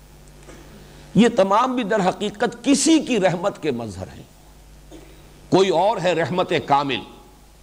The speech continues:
میں یہاں ایک حدیث کی طرف اشارہ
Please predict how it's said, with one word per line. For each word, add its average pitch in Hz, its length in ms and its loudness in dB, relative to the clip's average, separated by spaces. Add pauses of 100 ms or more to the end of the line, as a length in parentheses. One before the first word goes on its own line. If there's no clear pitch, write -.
(840)
میں 139 160 2
یہاں 143 240 2
ایک 147 200 2
حدیث 156 260 -2
کی 147 120 -2
طرف 117 200 -4
اشارہ 120 340 0